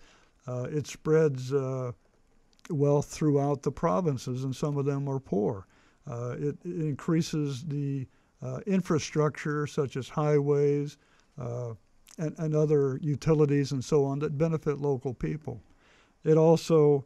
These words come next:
en-, enables Cambodian people to meet other people in the world who come here and visit, or Cambodian people can go other places and meet people there. It, it's, it's a social exchange business also. But the main contribution,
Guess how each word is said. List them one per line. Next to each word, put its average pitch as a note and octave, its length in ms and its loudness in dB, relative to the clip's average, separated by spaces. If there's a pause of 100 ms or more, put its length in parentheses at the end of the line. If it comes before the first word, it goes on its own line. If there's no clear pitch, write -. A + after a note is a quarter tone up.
(100)
en-, F#3+ 220 -2
enables E3 680 4 (340)
Cambodian D#3+ 640 2
people C#3+ 560 -4
to C#3 400 -6
meet D3 180 0
other C3 220 -2
people C3 340 -6
in A#2+ 80 -6
the B2+ 60 -4
world B2+ 320 -2
who C3 100 -4
come C#3+ 240 -2
here C#3 180 2
and B2 140 -4
visit, C3 380 -2
or D#3+ 160 0
Cambodian D#3 580 0
people D3 320 -4
can D3+ 160 -8
go D3 220 2
other D3 180 -2
places C#3+ 540 -4 (420)
and C#3+ 180 -2
meet C#3 300 -2
people C3 340 -6
there. B2 420 -4 (440)
It, E3 220 0
it's, D3+ 160 -2
it's D#3 260 -2
a C#3+ 100 2
social E3+ 520 -2
exchange D3+ 640 -4
business B2+ 380 -6
also. C3 560 -8 (480)
But E3+ 120 4
the F#3 60 6
main G3 240 6
contribution, D3+ 880 0